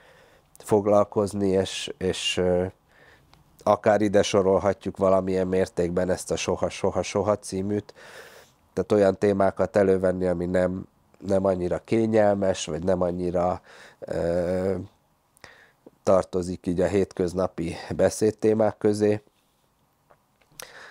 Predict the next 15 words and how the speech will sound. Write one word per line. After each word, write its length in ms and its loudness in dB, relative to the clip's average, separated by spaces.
De 540 4
persze 420 0
a 40 0
természet 720 2
is, 180 -2
mivel 320 0
ők 140 0
közel 340 2
élnek 360 0
a 40 -6
természethez, 800 -2
az 120 -2
mindig 360 -2
nagyon 280 2
fontos 680 -2